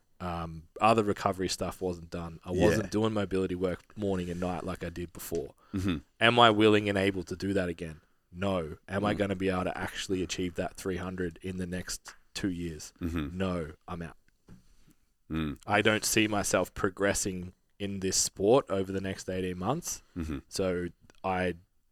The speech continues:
Speaker 1: I wouldn't have the drive to show up every day without that.
Speaker 2: Yeah,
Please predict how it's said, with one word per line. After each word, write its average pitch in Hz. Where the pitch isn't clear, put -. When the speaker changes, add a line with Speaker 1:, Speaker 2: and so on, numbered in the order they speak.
Speaker 1:
I 110
wouldn't 107
have 101
the 98
drive 95
to 87
show 90
up 101
every 101
day 123
without 80
that. -
Speaker 2:
Yeah, 76